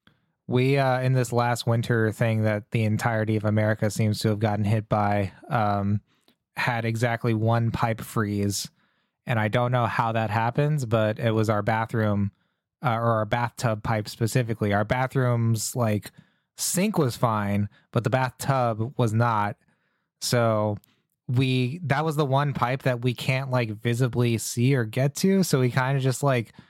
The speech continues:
threw a space heater in the bathroom and cranked it on high and just left it overnight until something happened. That was, like, all we could do. Uh, fortunately, nothing burst, so I'm happy for that.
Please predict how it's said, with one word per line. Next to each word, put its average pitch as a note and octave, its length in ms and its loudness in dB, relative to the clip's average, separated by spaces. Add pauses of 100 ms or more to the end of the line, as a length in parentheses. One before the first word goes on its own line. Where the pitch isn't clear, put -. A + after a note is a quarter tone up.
(300)
threw C#3 200 4
a B2 60 2
space B2 380 -2
heater C#3 320 2
in C#3 100 2
the C#3 360 2
bathroom C3+ 520 0
and B2 100 0
cranked A#2+ 300 0
it B2 80 2
on A#2 160 0
high A2 260 0
and A#2 100 0
just A2+ 160 -2
left G#2+ 260 0
it B2 80 4
overnight C3 520 2
until A#2 420 0
something A#2 360 0
happened. B2+ 480 0 (800)
That A2+ 100 2
was, A2+ 80 2
like, A2 120 0
all A2+ 200 2
we A2+ 100 0
could G#2+ 140 -2
do. A2+ 340 2 (480)
Uh, G#2 500 -2 (120)
fortunately, E3 500 2
nothing B2+ 320 0
burst, G2+ 340 -2
so G#2 220 0
I'm G#2 160 2
happy G#2+ 280 -2
for G#2 160 -8
that. - 300 -8